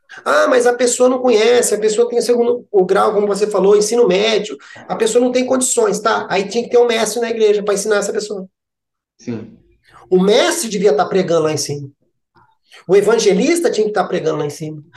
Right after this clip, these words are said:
Speaker 1: O profeta devia tá alinhando a igreja lá em cima.
Speaker 2: Sim.
Speaker 1: O apóstolo devia tá ativando essas pessoas e ma-,
Speaker 2: Sim.
Speaker 1: administrando tudo isso. E o pastor cuidando de ovelha.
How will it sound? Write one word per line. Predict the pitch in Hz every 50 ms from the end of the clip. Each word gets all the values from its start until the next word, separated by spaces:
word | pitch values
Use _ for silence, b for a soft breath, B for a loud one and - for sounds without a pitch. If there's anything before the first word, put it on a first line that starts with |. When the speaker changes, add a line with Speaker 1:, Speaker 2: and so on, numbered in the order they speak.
| B B B
Speaker 1:
O | 190 208 208
profeta | 208 208 214 196 208 - 233 269 302 302 - 233
devia | - 208 196 180 208 208 190 -
tá | 196 185
alinhando | 185 185 185 180 175 175 170
a | 160
igreja | 160 151 139 143 151
lá | 160 170
em | 170
cima. | 170 - 175 170 170 175 170 - _
Speaker 2:
Sim. | _ - 202 - 214 208
Speaker 1:
O | 208
apóstolo | 202 196 190 - - 233 247 269 277 - - 233 226 196
devia | 185 208 190 185 202 208 190 190
tá | 190 208 202 202 190 175 B B B B _ _ _ -
ativando | 202 202 202 - - 240 185 - 190 220 226 214 214
essas | 190 - 208 190 -
pessoas | - - 202 196 - - - 214 214 202 214 202 208 -
e | - 226
ma-, | 208 208 208 - - -
Speaker 2:
Sim. | - _ - - - 208 208 -
Speaker 1:
administrando | 202 196 196 220 220 226 226 196 - - 208 202 208 214 196 -
tudo | - - 208 208
isso. | 214 214 202 202 - - _
E | - 240
o | 247
pastor | 247 269 240 247 262 262 262 254
cuidando | 254 254 233 247 247 247
de | 240 262
ovelha. | 254 254 262 247 240 233 214 214